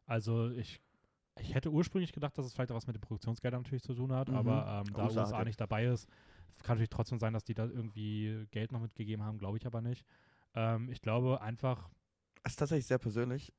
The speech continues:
Speaker 2: Ähm, ich wollte hier, ich will dich hier nicht blamieren mit deinen Raten, deswegen werde ich sie einfach vorwegnehmen.
Speaker 1: Nee, ich möchte trotzdem raten.
Speaker 2: Okay, rat.
Speaker 1: Ähm, also zum einen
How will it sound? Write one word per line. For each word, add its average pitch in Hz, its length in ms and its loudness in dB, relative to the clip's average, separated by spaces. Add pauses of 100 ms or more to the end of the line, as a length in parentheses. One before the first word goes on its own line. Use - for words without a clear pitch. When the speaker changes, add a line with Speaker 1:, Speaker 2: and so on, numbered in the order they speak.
Speaker 2:
Ähm, 98 520 0 (360)
ich - 160 -2
wollte 104 180 6
hier, - 180 -2
ich - 140 -4
will 107 60 4
dich 95 100 2
hier 98 80 2
nicht - 140 -2
blamieren 98 340 2
mit 92 120 0
deinen 87 140 2
Raten, 95 320 0
deswegen 92 440 -2
werde 98 180 2
ich - 60 -16
sie 87 80 0
einfach 98 160 -4
vorwegnehmen. 104 720 0
Speaker 1:
Nee, 143 100 6
ich 135 80 4
möchte 143 180 2
trotzdem 131 220 0
raten. 104 300 0
Speaker 2:
Okay, 117 280 -2
rat. - 220 -6 (100)
Speaker 1:
Ähm, 127 640 4
also 131 280 0
zum 139 280 -4
einen 190 640 0